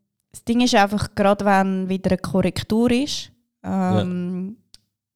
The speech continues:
Speaker 1: also wie, wie wir jetzt gehabt haben, gut, es ist, es ist schon, schon ein Crash gewesen, muss man schon auch sagen,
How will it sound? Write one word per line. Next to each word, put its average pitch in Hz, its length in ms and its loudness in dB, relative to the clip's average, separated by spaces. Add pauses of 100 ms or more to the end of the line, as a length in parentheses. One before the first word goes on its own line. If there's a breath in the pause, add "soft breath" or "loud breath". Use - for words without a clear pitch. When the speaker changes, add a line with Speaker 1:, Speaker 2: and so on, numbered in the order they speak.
Speaker 1:
also 190 220 0
wie, 202 260 2
wie 202 80 2
wir 202 160 2
jetzt 185 220 -4
gehabt 190 180 4
haben, 185 160 0
gut, 185 160 2
es - 140 -12
ist, - 180 -8
es - 180 -10
ist - 140 -12
schon, 180 400 -4
schon 190 220 -8
ein 190 100 -12
Crash 196 340 -8
gewesen, - 200 -12
muss 180 100 -8
man 190 100 -10
schon 196 140 -8
auch 190 60 -6
sagen, 190 240 -8